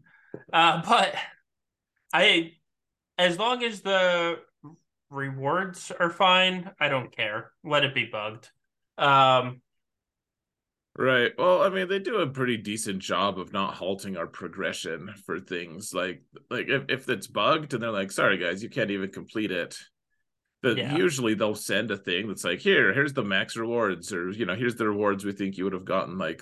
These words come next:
Speaker 2: and, and it's
Speaker 1: Right.
Speaker 2: usually, it's usually pretty close. Like, "Uh, maybe we, we would have gotten a little bit better rewards ourselves,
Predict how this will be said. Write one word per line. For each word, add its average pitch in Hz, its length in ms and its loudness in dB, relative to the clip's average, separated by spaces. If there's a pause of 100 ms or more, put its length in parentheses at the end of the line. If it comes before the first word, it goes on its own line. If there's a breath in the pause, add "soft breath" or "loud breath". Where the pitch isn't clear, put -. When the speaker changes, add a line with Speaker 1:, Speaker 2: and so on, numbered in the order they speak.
Speaker 2:
and, 107 160 0
and 104 140 -2
it's 143 120 -4
Speaker 1:
Right. 139 140 4
Speaker 2:
usually, 98 300 2
it's - 480 -10
usually 190 240 2
pretty 117 400 2
close. 104 580 -2
Like, 95 300 0
"Uh, 156 360 4
maybe 123 300 0
we, 107 200 -4
we 104 120 -6
would 101 80 -4
have 95 100 -10
gotten 92 220 -2
a 101 60 -4
little 92 180 -4
bit 90 180 -4
better 87 220 -4
rewards 92 480 -6
ourselves, 82 580 -6